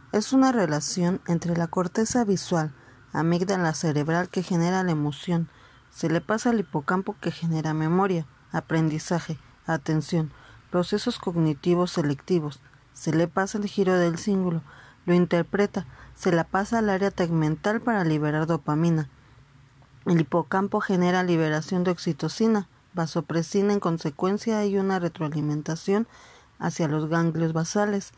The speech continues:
que empiezan a retroalimentar. Todas estas áreas cerebrales están involucradas,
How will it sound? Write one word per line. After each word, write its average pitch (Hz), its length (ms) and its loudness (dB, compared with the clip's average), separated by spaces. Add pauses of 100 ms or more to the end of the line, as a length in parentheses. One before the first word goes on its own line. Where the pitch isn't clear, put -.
(460)
que 196 100 0
empiezan 226 440 4
a 240 120 4
retroalimentar. 160 920 0 (560)
Todas 294 320 0
estas 269 320 0
áreas 220 240 2
cerebrales 160 640 0
están 175 300 0
involucradas, 175 800 0